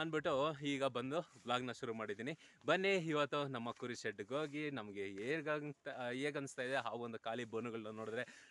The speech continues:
ನಮ್ಗೇನ್ ಅನ್ಸುತ್ತೆ ಪ್ರತಿಯೊಂದು ಕೂಡ ಹಿಂಬಿ-, ನಿಮ್ ಜೊತೆಗೆ ನಾನು ಶೇರ್ ಮಾಡ್ಕೊಂತೀನಿ. ಅದಕ್ಕಿಂತ ಮುಂಚೆ ಇದೇ ಫಸ್ಟ್ ಟೈಮ್ YouTube ಚಾನಲ್ ನೋಡ್ತಾ ಇದ್ರೆ ದಯವಿಟ್ಟು ಒಂದು ಸಬ್ಸ್ಕ್ರೈಬ್ ಮಾಡಿ. ನೀವೊಂದು ಸಬ್ಸ್ಕ್ರೈಬ್ ಮಾಡೋದ್ರಿಂದ ಈ ರೀತಿಯಾಗಿ ನಾವು ಮಾಡೋ ಪ್ರತಿಯೊಂದು ವಿಡಿಯೋ ಕೂಡ ಫಸ್ಟ್ ನಿಮ್ಗೆ ನೋಡ್ಸೇ ಬರುತ್ತೆ, ನೀವೇ ಮೊದ್ಲಾಗಿ ನೋಡ್ಬೋದು.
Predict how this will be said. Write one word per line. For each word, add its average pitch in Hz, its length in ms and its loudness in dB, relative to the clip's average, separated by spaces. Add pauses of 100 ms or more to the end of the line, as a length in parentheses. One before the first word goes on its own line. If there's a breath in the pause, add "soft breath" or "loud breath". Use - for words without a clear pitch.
(200 loud breath)
ನಮ್ಗೇನ್ 151 360 2
ಅನ್ಸುತ್ತೆ 139 340 0
ಪ್ರತಿಯೊಂದು 135 440 2
ಕೂಡ 135 100 2 (100)
ಹಿಂಬಿ-, 123 260 -4 (260)
ನಿಮ್ 117 180 -2
ಜೊತೆಗೆ 120 240 -4
ನಾನು 107 160 -6
ಶೇರ್ 127 220 0
ಮಾಡ್ಕೊಂತೀನಿ. 123 420 -2 (380 loud breath)
ಅದಕ್ಕಿಂತ 151 400 2 (220)
ಮುಂಚೆ 202 320 6 (140)
ಇದೇ 151 180 2
ಫಸ್ಟ್ - 180 -6
ಟೈಮ್ 139 180 0
YouTube 143 220 -4
ಚಾನಲ್ 139 280 2
ನೋಡ್ತಾ 135 180 2
ಇದ್ರೆ 131 200 2
ದಯವಿಟ್ಟು 131 220 -2
ಒಂದು 135 180 -4
ಸಬ್ಸ್ಕ್ರೈಬ್ 117 420 -2
ಮಾಡಿ. 98 180 -6
ನೀವೊಂದು 156 320 -4
ಸಬ್ಸ್ಕ್ರೈಬ್ 151 420 -6
ಮಾಡೋದ್ರಿಂದ 131 300 -6 (120)
ಈ 127 100 -2
ರೀತಿಯಾಗಿ 110 320 -4
ನಾವು 110 120 -6
ಮಾಡೋ 107 180 -8
ಪ್ರತಿಯೊಂದು 117 320 -8
ವಿಡಿಯೋ 135 180 -6
ಕೂಡ 131 120 -10
ಫಸ್ಟ್ - 200 -14
ನಿಮ್ಗೆ 92 180 -14
ನೋಡ್ಸೇ 104 220 -12
ಬರುತ್ತೆ, 95 240 -16
ನೀವೇ 101 180 -10
ಮೊದ್ಲಾಗಿ 113 280 -6
ನೋಡ್ಬೋದು. 117 220 -4